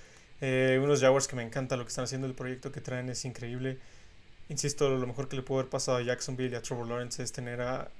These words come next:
eh, Doug Peterson como head coach. Eh, los Giants ahí tienen cosas buenas, cosas, este,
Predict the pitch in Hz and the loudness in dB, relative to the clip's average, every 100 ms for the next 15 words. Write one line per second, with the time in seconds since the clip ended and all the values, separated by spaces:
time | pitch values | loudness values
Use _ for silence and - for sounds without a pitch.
0 | - 151 135 110 151 131 - 135 127 139 | -12 -8 -8 -6 -4 -4 -2 -2 -2 -4
1 | 131 120 113 123 - 143 147 - - - | -8 -8 -8 -10 2 4 4 -2 -14 -18
2 | - - - - - - 139 131 131 131 | -16 -18 -18 -20 -20 -6 0 4 6 6
3 | 131 131 127 151 185 196 185 - 143 139 | 6 4 8 10 12 10 4 0 0 0
4 | 139 156 151 143 131 139 120 131 143 135 | -2 -4 -4 -4 -4 -4 -2 -2 -2 -2
5 | - - - 131 131 127 156 - - - | -6 -8 -10 -6 -4 -6 -8 -10 -14 -14